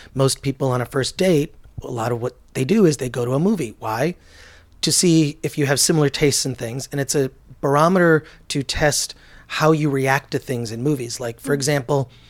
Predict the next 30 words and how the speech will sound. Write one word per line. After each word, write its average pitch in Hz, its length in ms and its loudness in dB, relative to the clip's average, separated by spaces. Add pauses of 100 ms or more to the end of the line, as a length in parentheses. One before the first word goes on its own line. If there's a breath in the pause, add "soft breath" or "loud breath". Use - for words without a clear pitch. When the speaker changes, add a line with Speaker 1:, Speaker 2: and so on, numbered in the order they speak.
(440 soft breath)
Speaker 1:
um, 131 380 -2
you 143 100 -2
know, 131 280 0 (200)
i-, - 140 -14
i-, 147 160 -6
how 147 180 -2
people 139 280 -6
react 131 280 -2
to 127 60 -8
love 131 260 -2
scenes. 135 540 0 (340 loud breath)
If 131 140 -4
Speaker 2:
Mm. 113 180 -18
Speaker 1:
you're 131 380 0
on 131 140 -4
the 127 60 -4
side 131 360 0
of, 117 140 -8
like, 107 200 -14
"Well, 113 160 -4
I'm 107 160 -10
on," 110 160 -12
it, 120 220 -14
it's, 123 200 -14
it's 139 120 -8
great 180 240 0
conversation 147 600 0 (100)
after 131 320 -4
the 117 80 -10
film. 120 340 -6